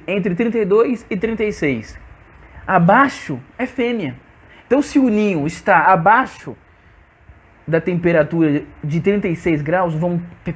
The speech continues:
vamos pegar por base a temperatura do corpo humano. Se o ninho está abaixo de trinta e dois graus Celsius, todos os ovos ali serão fêmeas.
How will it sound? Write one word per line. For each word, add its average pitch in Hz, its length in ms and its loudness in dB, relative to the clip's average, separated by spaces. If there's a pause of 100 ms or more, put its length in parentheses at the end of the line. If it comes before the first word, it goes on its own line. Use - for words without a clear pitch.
(140)
vamos 185 220 0
pegar 180 220 6
por 160 180 -4
base 180 560 -2
a 160 80 -6
temperatura 170 560 -4
do 160 80 -6
corpo 175 260 -6
humano. 131 380 -6 (1300)
Se - 140 -4
o 226 80 2
ninho 202 280 2
está 175 260 0
abaixo 180 460 2
de 160 200 -2
trinta 214 380 -2
e 190 80 -2
dois 165 240 0
graus 151 340 0
Celsius, 185 640 -4 (480)
todos 226 380 6
os 156 180 -4
ovos 170 400 0
ali 175 380 -4 (400)
serão 175 420 0
fêmeas. 165 580 -2